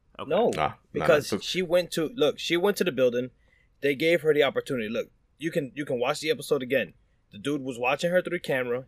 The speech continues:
Speaker 2: He said, "Let her back." He said, "Make two lefts and a right." When they, she got
Speaker 1: Okay.
Speaker 2: in the room, she goes, "Look at him.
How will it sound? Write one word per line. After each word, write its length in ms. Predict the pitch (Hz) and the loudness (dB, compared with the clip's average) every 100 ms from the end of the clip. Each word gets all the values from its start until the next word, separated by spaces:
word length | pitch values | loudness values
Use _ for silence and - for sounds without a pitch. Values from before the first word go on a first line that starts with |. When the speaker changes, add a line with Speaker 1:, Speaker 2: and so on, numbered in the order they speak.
| - | -12
Speaker 2:
He 80 | |
said, 220 | 131 - 110 | -4 -4 -2
"Let 200 | 113 123 | -2 -2
her 120 | 143 | -2
back." 220 | 117 107 - | -2 -4 -4
He 80 | 123 | -10
said, 200 | 127 117 | -4 -2
"Make 220 | 117 110 | -2 -8
two 160 | - 170 | -8 0
lefts 360 | 180 165 - - _ _ - | 2 2 0 -16 _ _ -8
and 160 | 135 123 | -2 -2
a 40 | |
right." 340 | 113 120 117 _ _ _ - | -2 -2 -4 _ _ _ -10
When 120 | 117 | -6
they, 100 | 123 | -4
she 160 | - - | -2 0
got 100 | 185 | 0
Speaker 1:
Okay. 60 | 175 | 0
Speaker 2:
in 40 | |
the 80 | 170 | 0
room, 220 | 147 139 | 2 2
she 160 | - 131 | 0 0
goes, 340 | 127 117 - _ _ _ _ | 2 2 -4 _ _ _ _
"Look 240 | 123 151 139 | -2 -2 0
at 140 | 117 | -2
him. 140 | 104 | -4